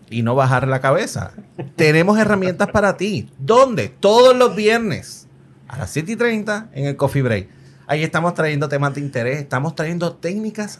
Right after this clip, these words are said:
relevantes para ti, que quieres empezar un podcast y quieres hacerlo mirando a la cámara. Así que conéctate con nosotros, siete treinta, al Coffee Break, por YouTube y por Facebook Live.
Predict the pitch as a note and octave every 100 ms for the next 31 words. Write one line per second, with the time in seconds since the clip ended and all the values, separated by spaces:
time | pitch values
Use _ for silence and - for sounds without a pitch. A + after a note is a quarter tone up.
0 | C#3+ D#3 D#3+ D#3 E3+ G3 A3 - G#3+ G3+
1 | F3+ G3+ A3 A3+ A#2 - - - D3+ D#3
2 | F#3 G#3 G#3 G#3 F#3+ G3 F3 G3 - G3
3 | F3+ D#3 D#3+ F#3+ F3+ F#3 G3 F3+ E3 E3+
4 | F3+ E3+ E3+ F3+ F3+ B2+ - - - -
5 | D#3 A#3+ B3+ A#3 A#3 A#3 A3 A#3 A3 A3
6 | F#3 - - A3+ B3+ B3+ A3+ F3+ C3+ G2
7 | - _ - B2 A2 B2 A#2 D3+ A2 -
8 | - - A2 F#3+ A#3+ A#3 - A3+ A3+ G3
9 | A3 - -